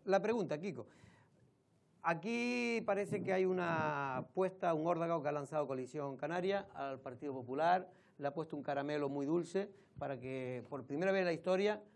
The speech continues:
un hombre del Partido Popular, en este caso un candidato, pueda ser presidente del gobierno de Canarias, en este caso Asier Antona. ¿Cómo analiza este, esa propuesta?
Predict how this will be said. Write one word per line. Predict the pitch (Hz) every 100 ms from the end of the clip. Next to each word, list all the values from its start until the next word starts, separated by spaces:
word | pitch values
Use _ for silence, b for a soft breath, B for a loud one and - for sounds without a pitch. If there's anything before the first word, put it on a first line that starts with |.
| b b _ _ _ _ _ _
un | 233
hombre | 220 165 139
del | 147
Partido | 147 143 175
Popular, | 196 151 156 214
en | 185
este | 165 160
caso | 160 143 143 -
un | 185 160
candidato, | 160 143 151 165 180
pueda | 156 151
ser | 131 160
presidente | - 147 147 139 156 151 180 180 b b b
del | 135 143
gobierno | 135 135 156 156 160 165 -
de | 151 143 131
Canarias, | 139 143 123
en |
este | 123 131
caso | 135 160
Asier | - 143
Antona. | 120 117 143 113 98 b b b b b -
¿Cómo | 240
analiza | 247 226 220 208
este, | 208 196 202 190 196
esa | 170
propuesta? | 151 143 107 95 110